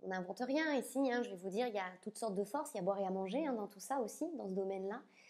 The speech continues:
Tout n'est pas que, euh, piou-piou, les oiseaux chantent, comme qui dirait. Euh, et il y a certains discours qui peuvent venir participer à, à ce pendu. Euh, des discours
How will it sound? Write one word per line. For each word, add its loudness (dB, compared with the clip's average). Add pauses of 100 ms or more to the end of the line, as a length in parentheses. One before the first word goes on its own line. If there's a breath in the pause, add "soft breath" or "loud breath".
Tout -2
n'est 4
pas 4
que, 0
euh, 2
piou-piou, 2
les 8
oiseaux 6
chantent, -4
comme -2
qui -14
dirait. 0 (460 loud breath)
Euh, 4 (100)
et 8
il 6
y 8
a 8
certains 0
discours 6 (320)
qui -6
peuvent 12
venir 6
participer 2 (140)
à, 4
à 0
ce 0
pendu. 0 (1080 loud breath)
Euh, 8 (440)
des 8
discours 6